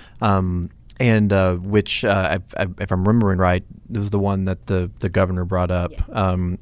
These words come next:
Speaker 1: you know, early on and, and, and gave some attention to. Tell me, I'm curious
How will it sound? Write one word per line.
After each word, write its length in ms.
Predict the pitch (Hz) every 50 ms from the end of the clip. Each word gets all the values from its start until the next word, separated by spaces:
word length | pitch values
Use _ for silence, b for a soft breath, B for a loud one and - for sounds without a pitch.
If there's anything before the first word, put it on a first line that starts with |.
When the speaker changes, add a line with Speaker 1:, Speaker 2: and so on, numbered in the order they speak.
| - -
Speaker 1:
you 80 | - 104
know, 80 | 95
early 220 | 90 95 95 95 92
on 260 | 90 90 90 90 90
and, 180 | 90 90 - -
and, 240 | 98 90 90 -
and 80 | - 95
gave 200 | 90 92 92 -
some 100 | - 95
attention 380 | 90 - - 101 98 - 98 87
to. 280 | - 101 90 87 87 - B B B B B B B B B B B B B B B -
Tell 140 | - 262 330
me, 120 | 370 370 330 185 - -
I'm 180 | - 196 170 170 208
curious 360 | - - 247 254 247 - -